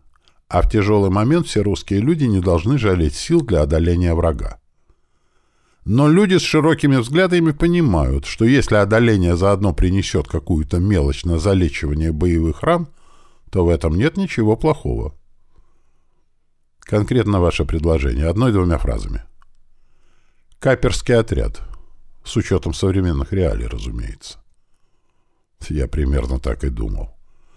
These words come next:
«Что же, давайте обсудим детали. Начнём с главной.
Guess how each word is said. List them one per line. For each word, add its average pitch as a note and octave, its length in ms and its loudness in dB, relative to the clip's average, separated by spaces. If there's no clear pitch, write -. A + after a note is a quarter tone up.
«Что D3+ 300 2
же, D2+ 180 2
давайте D#3 420 2
обсудим C#3+ 400 0
детали. B1+ 600 -2
Начнём B2 440 0
с A2+ 60 -4
главной. A1+ 540 -4